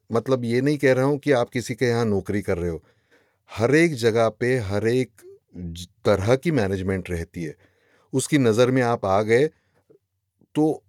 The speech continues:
आपको sky is the limit रहेगी काम करने में। आपको काम इतना मिल सकता है कि आप खुद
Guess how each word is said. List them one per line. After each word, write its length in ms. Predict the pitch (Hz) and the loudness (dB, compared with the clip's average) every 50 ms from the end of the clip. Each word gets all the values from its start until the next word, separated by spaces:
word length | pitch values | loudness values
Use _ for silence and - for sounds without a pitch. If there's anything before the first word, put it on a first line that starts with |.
| _ _ _ _ _ _ _ - | _ _ _ _ _ _ _ -4
आपको 680 | 110 120 127 143 147 _ _ - - 120 120 135 139 | -2 0 0 0 0 _ _ -6 -4 -2 0 0 0
sky 560 | - - - - - 120 123 131 147 156 156 | -2 -6 -8 -4 -2 0 2 2 4 2 2
is 120 | 135 135 143 | 2 2 2
the 180 | 143 123 117 | 2 2 2
limit 220 | 110 127 131 - 110 | 0 0 0 0 2
रहेगी 380 | 110 104 107 107 107 120 139 | 2 4 4 4 2 0 -2
काम 400 | 139 - - 98 101 104 107 104 | -2 0 0 2 2 2 0 0
करने 340 | 92 104 95 85 92 90 87 | 0 0 -2 0 0 -2 -4
में। 160 | 87 90 87 | -4 -4 -6
आपको 380 | 87 107 - - - - 131 110 | -4 -4 -4 -4 -4 -4 -4 -4
काम 340 | - - 110 110 113 113 110 | 0 0 0 2 2 0 -2
इतना 360 | 101 - - 107 127 143 165 | -2 -2 -2 0 2 2 2
मिल 160 | 170 160 143 | 2 2 0
सकता 360 | - - 135 - _ - 131 | 0 -2 -4 -4 _ 0 2
है 100 | 135 135 | 2 2
कि 100 | 135 - | 2 2
आप 240 | 135 123 123 127 - | 2 2 2 0 -2
खुद 280 | _ - - 135 139 | _ -6 -2 -2 -2